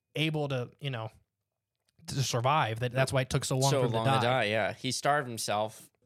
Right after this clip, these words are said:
Speaker 2: for eighteen months, basically. Is that what
Speaker 1: Yes.
Speaker 2: you're saying?
Speaker 1: Yeah.
Speaker 2: Dang,
Speaker 1: So
Speaker 2: it's so
Speaker 1: Lolong is
Speaker 2: sad.
Speaker 1: kind of a sad story of what, uh,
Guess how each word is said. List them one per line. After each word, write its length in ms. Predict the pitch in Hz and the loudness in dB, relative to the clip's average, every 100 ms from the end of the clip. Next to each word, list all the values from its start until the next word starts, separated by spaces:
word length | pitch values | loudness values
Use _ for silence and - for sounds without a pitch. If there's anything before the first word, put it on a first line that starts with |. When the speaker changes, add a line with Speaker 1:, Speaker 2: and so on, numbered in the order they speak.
| _ _ | _ _
Speaker 2:
for 380 | 110 101 95 - _ _ _ _ | 0 0 0 -6 _ _ _ _
eighteen 560 | 123 156 - - 147 127 | -2 -2 -2 -6 -4 -2
months, 300 | 131 180 - | 0 -2 -4
basically. 460 | 202 240 - 240 | -4 -4 -4 -6
Is 80 | 262 | 0
that 80 | 135 | 2
what 80 | 123 | 2
Speaker 1:
Yes. 80 | 165 | 0
Speaker 2:
you're 80 | |
saying? 340 | 165 175 185 190 - | -2 -2 -4 -6 -4
Speaker 1:
Yeah. 200 | 120 120 - _ - _ 127 131 - _ | -4 -4 -12 _ -20 _ -18 -18 -20 _
Speaker 2:
Dang, 120 | - | -8
Speaker 1:
So 140 | - 185 | -2 2
Speaker 2:
it's 80 | 170 | 4
so 80 | 196 | 4
Speaker 1:
Lolong 240 | 196 190 175 | 4 2 0
is 80 | |
Speaker 2:
sad. 40 | - | -2
Speaker 1:
kind 140 | 170 | -2
of 80 | 156 | -2
a 40 | 139 | -2
sad 300 | - 127 123 | -2 -2 -2
story 260 | - 127 123 | -4 -2 -2
of 80 | 123 | -2
what, 280 | 131 - - - | -6 -6 -10 -6
uh, 160 | 160 | -6